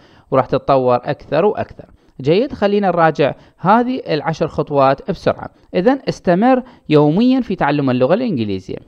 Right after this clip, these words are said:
النقطة الثانية، لا تخاف ولا تتردد، بل كن شجاع في تعلم اللغة الإنجليزية. النقطة اللي بعدها، لا تركز الكثير، كثير من الوقت ولا تضيع وقتك على القواعد،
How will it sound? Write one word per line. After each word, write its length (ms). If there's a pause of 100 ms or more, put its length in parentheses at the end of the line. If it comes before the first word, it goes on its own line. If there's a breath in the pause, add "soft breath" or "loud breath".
(440)
النقطة 480 (1400 soft breath)
الثانية، 880 (340)
لا 120
تخاف 420
ولا 140
تتردد، 540
بل 80
كن 180
شجاع 300
في 100
تعلم 340
اللغة 240
الإنجليزية. 680 (420 soft breath)
النقطة 280
اللي 120
بعدها، 540 (360 soft breath)
لا 100
تركز 480
الكثير، 580
كثير 320
من 60
الوقت 320
ولا 120
تضيع 240
وقتك 380
على 140
القواعد، 540